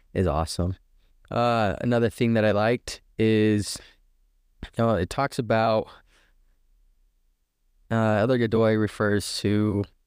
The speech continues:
um, the decisions of people who decide to leave the church, um, and the impact that that has is it being kind of like a chain. He says, "The decision of one has impacted a whole chain of descendants.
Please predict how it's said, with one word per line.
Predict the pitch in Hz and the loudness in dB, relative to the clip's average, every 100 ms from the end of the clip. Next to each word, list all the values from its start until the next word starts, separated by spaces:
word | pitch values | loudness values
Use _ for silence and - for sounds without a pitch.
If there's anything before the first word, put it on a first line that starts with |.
| _ _ _ _ _ _ _ | _ _ _ _ _ _ _
um, | 95 95 90 87 90 | -4 -2 0 0 -2
the | 90 87 | -2 -4
decisions | 98 120 117 117 107 | -2 -2 0 0 0
of | 98 85 - _ _ - | -2 -4 -8 _ _ -6
people | 113 110 95 | -2 -2 0
who | 107 98 - | 0 0 -2
decide | 101 - 101 98 | -6 -2 -2 -2
to | |
leave | 85 107 107 | -2 -2 -2
the | 110 | -2
church, | 131 143 - - _ _ _ - | -2 -2 -4 -12 _ _ _ -6
um, | 104 104 98 92 - _ _ _ | -2 0 0 -2 -6 _ _ _
and | - 95 | -2 -2
the | - | 0
impact | 98 98 104 - | -2 -2 -4 -6
that | - | -6
that | - - | -6 -4
has | 101 107 101 | -4 -4 -2
is | 95 90 | -2 0
it | 82 - | -2 0
being | 110 107 | 0 0
kind | 107 101 | -2 0
of | |
like | 87 - | -2 -4
a | |
chain. | - - 127 - - - _ - - _ | -8 -8 -6 -8 -12 -16 _ -20 -20 _
He | - | -6
says, | 107 113 101 | 0 2 2
"The | 101 | 0
decision | 101 104 131 139 147 | -2 -2 0 0 0
of | 117 | -2
one | 104 113 127 160 - _ | -2 0 0 -2 -8 _
has | - 107 | -4 -2
impacted | 117 - 123 - 110 | -2 -2 -6 -4 -4
a | 95 | -4
whole | - - 143 151 | -6 -2 0 0
chain | - 135 127 | 0 -2 0
of | 120 | 0
descendants. | 110 - 87 92 - | -2 -4 -4 -4 -6